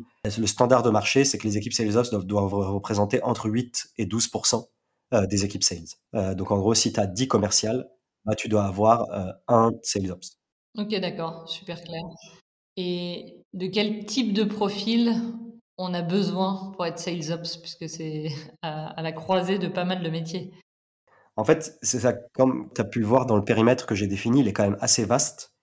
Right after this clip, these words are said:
Speaker 1: Et il fait appel à des compétences assez différentes. Le candidat idéal, tu voudrais avoir quelqu'un qui a une connaissance des sales, donc soit qui était un ancien sales, soit qui a beaucoup bossé avec les commerciaux, pour savoir quelles sont les problématiques t-, typiques aux sales,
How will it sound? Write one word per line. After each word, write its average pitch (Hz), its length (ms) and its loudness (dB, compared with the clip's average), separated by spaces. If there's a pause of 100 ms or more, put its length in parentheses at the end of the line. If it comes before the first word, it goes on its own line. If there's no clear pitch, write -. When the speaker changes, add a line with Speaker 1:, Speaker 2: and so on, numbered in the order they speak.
(160)
Speaker 1:
Et 131 140 8
il 127 160 6
fait 123 140 0
appel 139 280 2
à 117 60 4
des 104 140 -2
compétences 110 580 0
assez 131 240 0
différentes. 110 640 -2 (100)
Le 107 80 -2
candidat 113 380 2
idéal, 123 440 4
tu - 120 -10
voudrais 110 220 0
avoir 113 280 4
quelqu'un 120 340 0 (200)
qui 117 260 4
a 131 60 10
une 127 100 6
connaissance 135 760 6
des 98 180 0
sales, - 420 2 (240)
donc - 100 -2
soit 127 140 6
qui 127 120 2
était 113 120 4
un 110 140 8
ancien 110 240 4
sales, 110 320 2
soit - 180 0
qui - 100 -2
a 98 60 0
beaucoup 110 260 -2
bossé 104 240 2
avec 101 140 0
les 101 80 -4
commerciaux, 95 380 -6 (160)
pour 127 180 6
savoir 113 560 6 (220)
quelles 113 100 2
sont 113 140 2
les 104 80 2
problématiques 107 720 0
t-, - 80 -16 (100)
typiques - 340 0
aux - 60 2
sales, 113 560 4